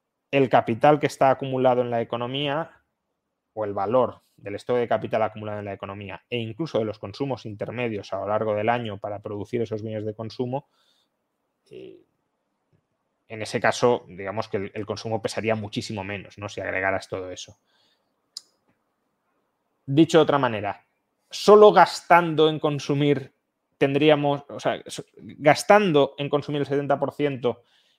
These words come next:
y sin hacer nada más, ¿tendríamos la economía que tenemos hoy? No. ¿Vale? Em,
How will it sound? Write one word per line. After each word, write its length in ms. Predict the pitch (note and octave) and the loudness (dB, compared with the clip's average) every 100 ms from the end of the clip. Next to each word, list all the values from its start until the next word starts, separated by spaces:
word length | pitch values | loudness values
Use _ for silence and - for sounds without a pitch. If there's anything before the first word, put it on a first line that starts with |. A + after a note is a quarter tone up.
| _ _ _ _ - | _ _ _ _ 0
y 100 | D3 | 0
sin 180 | D3 | 2
hacer 220 | C3+ D#3 D3 | 0 2 2
nada 220 | C#3+ C3+ | 2 2
más, 420 | C#3+ B2+ - _ _ _ - | 0 -4 -10 _ _ _ -8
¿tendríamos 520 | C3 C3 D3+ C#3+ C#3 | -6 -2 0 0 0
la 100 | C3 | -2
economía 360 | B2+ B2+ C3+ B2+ | -2 -6 -6 -6
que 60 | |
tenemos 340 | A#2 B2+ C3 D#3 | -8 -8 -6 -4
hoy? 160 | C3+ G#2 | -4 -6
No. 180 | G2 _ _ _ _ _ _ _ _ _ _ _ _ _ _ _ | -18 _ _ _ _ _ _ _ _ _ _ _ _ _ _ _
¿Vale? 180 | F#2+ B2 _ _ _ _ _ _ _ _ _ _ _ | -20 -20 _ _ _ _ _ _ _ _ _ _ _
Em, 500 | G#2+ G#2+ F#2+ F#2+ F#2 | -12 -10 -10 -14 -20